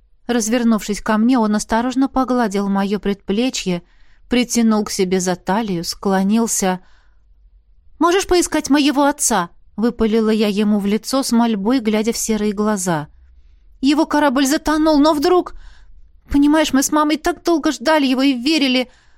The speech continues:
Он хорошо плавал, и если его подхватило течение... Вдруг он все же жив, на каком-нибудь маленьком острове,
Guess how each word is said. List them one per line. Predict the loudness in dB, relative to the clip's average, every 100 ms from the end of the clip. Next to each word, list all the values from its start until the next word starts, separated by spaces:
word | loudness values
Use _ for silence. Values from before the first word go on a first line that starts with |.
| _ _ _ 0
Он | 2 2
хорошо | 2 2 2 0 0
плавал, | 2 2 2 0 0
и | 2
если | 0 0 0
его | 2 0
подхватило | -2 -2 -2 2 2 2
течение... | 0 0 0 2 2 2 -4 -18 -20 _ -20 _ -2
Вдруг | 0 2
он | 0
все | 0 0
же | 4 4 2
жив, | 2 2 2 0
на | -2 0
каком-нибудь | 0 0 2 2 2
маленьком | 4 4 2 2 2
острове, | 2 0 -2 2 2